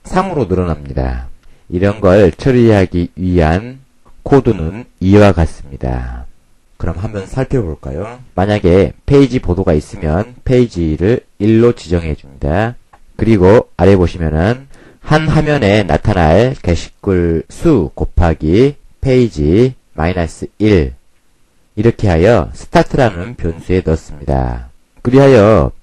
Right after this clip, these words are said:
총 게시물이 몇 개 있는지를 알아봐야겠죠? 네, 그럴 때는 쿼리문을 이용해서 셀렉트 카운터 가로 열고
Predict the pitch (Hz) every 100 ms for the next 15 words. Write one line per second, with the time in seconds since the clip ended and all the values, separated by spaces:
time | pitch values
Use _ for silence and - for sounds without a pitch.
0 | _ - 185 180 107 92 135 131 95 98
1 | 87 92 - 135 104 101 98 82 87 107
2 | 73 58 _ 101 101 98 85 76 71 -
3 | 117 71 - - _ _ _ _ _ _
4 | _ _ _ 95 82 - - 101 92 87
5 | 80 101 135 123 165 - 160 156 139 123
6 | 98 85 85 73 - 104 85 58 _ _
7 | - - 110 117 - - 80 90 123 123
8 | - _ - 113 113 117 - 82 98 131
9 | 127 - - - 78 73 71 71 92 120
10 | 131